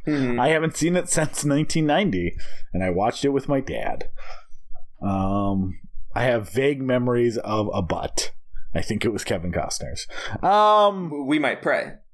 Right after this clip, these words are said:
Speaker 2: Kevin Costner liked to show his butt in movies.
Speaker 1: He
Speaker 2: I
Speaker 1: did.
Speaker 2: remember that. W-, didn't he have, like, uh, some Waterworld butt, or was that, uh, the co-star of Waterworld?
Speaker 1: Kidding me? I mean, I haven't seen Waterworld in twenty years, but there has to be a shot of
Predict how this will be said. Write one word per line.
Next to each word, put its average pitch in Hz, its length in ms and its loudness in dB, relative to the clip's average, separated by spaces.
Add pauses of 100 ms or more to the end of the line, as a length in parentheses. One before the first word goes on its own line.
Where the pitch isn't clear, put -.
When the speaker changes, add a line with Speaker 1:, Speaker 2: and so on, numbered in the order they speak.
(1000)
Speaker 2:
Kevin 330 200 2
Costner 381 240 2
liked 320 180 2
to 320 80 0
show 330 140 0
his 320 100 0
butt - 260 2
in 320 60 -4
movies. 131 320 2
Speaker 1:
He 139 60 2
Speaker 2:
I 151 60 2
Speaker 1:
did. 170 40 2
Speaker 2:
remember 190 300 2
that. 247 80 4
W-, 240 340 2
didn't 156 320 0
he 247 60 6
have, 262 140 4
like, 247 220 2
uh, 202 220 6
some 185 180 -2
Waterworld 220 600 4
butt, 247 180 4
or 233 80 4
was 180 140 2
that, 175 340 2
uh, 139 300 4
the 117 100 -2
co-star 127 540 0
of 92 80 -4
Waterworld? 92 640 0
Speaker 1:
Kidding 127 280 0
me? 135 140 0
I 131 80 0
mean, 139 80 2
I 170 60 4
haven't 143 240 -2
seen 139 220 0
Waterworld 113 360 2
in 113 100 -2
twenty 117 280 0
years, 107 260 -2
but 127 120 -4
there 131 180 -2
has 139 540 -2
to 120 100 -2
be 107 220 0
a 117 120 0
shot 104 260 0
of - 40 -2